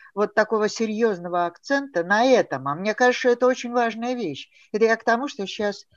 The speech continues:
э, ну, образование меняется, понятно,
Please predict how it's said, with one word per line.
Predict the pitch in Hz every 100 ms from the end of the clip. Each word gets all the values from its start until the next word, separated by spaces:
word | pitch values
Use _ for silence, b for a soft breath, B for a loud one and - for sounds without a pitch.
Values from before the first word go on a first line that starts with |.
| b b -
э, | 190 190 190 202
ну, | 220
образование | 214 196 196 208 202 180 185
меняется, | 202 233 302 277 - 214
понятно, | 208 202 196 175 175 170 165